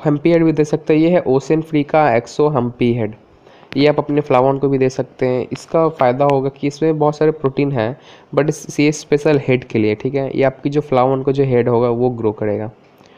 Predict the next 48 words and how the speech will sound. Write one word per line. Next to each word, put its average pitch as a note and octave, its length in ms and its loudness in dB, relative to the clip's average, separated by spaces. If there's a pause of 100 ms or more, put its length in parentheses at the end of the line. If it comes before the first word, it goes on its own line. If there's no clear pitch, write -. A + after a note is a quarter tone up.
(360)
ठीक B2 160 -8
है, A#2+ 300 -6 (520)
तो C#3 60 -2
आप - 220 0
इसे D3 200 -2
आप C#3+ 80 0
फ्लावर B2+ 380 0
को C3 140 -2
दे A#2+ 160 -2
सकते - 360 -6
हैं। B2+ 220 -4 (840)
तो - 180 -2
इसका C3+ 280 -2
प्राइस C3 380 0
जो C#3 80 -4
है C#3 60 0
आपको C3+ 220 -4
मार्केट B2 400 -2
में B2+ 120 -6
कम D3+ 180 -2
से E3 160 -4
कम D#3+ 240 -2
जो C#3+ 100 2
है C#3+ 120 2
तीन C3+ 420 -4
सौ C3 260 0
तक C3 200 -6 (120)
पड़ A2 120 0
जाएगा। A2 300 -4
ठीक C3+ 260 -4
है, D3+ 60 2
तीन C3 240 -2
सौ, C#3 100 2
साढ़े B2+ 200 0
तीन B2 200 -2
सौ A#2+ 120 -2
के C3 80 -4
अंदर B2 260 -2
जो C3 140 0
है G#3 160 -10
आपको - 260 -6
ये D3 100 0
मिल A2+ 240 0
जाएगा G#2+ 300 0 (640)
एक्सो A2+ 300 -2
का C3 140 -2
हम्पी G#2+ 380 -4
हेड। G2 140 -6